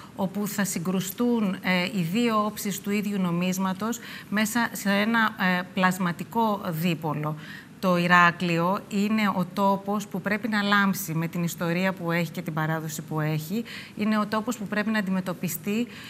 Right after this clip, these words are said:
με προοπτική. Δεν υπάρχει, ε, αυτή τη στιγμή δίπολο όπως, ε, προσπαθούν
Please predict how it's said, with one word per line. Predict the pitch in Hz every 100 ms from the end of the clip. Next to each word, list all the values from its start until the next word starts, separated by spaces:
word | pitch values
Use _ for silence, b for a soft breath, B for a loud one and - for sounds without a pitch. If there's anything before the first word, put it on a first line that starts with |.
| B -
με | - 196 196
προοπτική. | 196 190 190 190 - 185 151 B B B -
Δεν | 170 240
υπάρχει, | 262 240 226 185 165 - 165 151 156
ε, | 165 165 156 156 156 160 - - -
αυτή | 185 208
τη | 202
στιγμή | 196 196 175 185 190 170 - - - - - -
δίπολο | 180 175 233 - 185 170 160 156
όπως, | 180 170 180 165 - 180
ε, | 160 160 160
προσπαθούν | 170 - 175 - 185 175